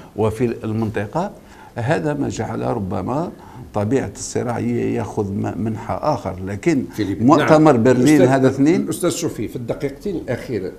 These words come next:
Speaker 2: يعني يتساءل أحدهم، اسمح لي أستاذ عبد العزيز، الوقت داهمنا في الدقيقة الأخيرة لهذه الحلقة، آه، يتساءل أحدهم الآن ذهاب هؤلاء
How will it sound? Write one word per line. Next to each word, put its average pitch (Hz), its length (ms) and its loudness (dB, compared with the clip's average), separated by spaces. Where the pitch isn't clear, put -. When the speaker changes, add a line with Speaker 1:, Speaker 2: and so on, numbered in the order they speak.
Speaker 2:
يعني 113 340 -6
يتساءل 139 600 -8
أحدهم، 113 540 -6
اسمح 117 260 -8
لي 120 160 -10
أستاذ 117 280 -10
عبد 104 160 -10
العزيز، 110 380 -6
الوقت 131 380 -6
داهمنا 117 880 -4
في - 100 -10
الدقيقة 135 480 -2
الأخيرة 123 480 -2
لهذه 104 1000 -4
الحلقة، 135 560 -6
آه، - 320 -6
يتساءل 131 600 -8
أحدهم 110 600 -10
الآن 113 440 -6
ذهاب 113 420 -6
هؤلاء 101 640 -10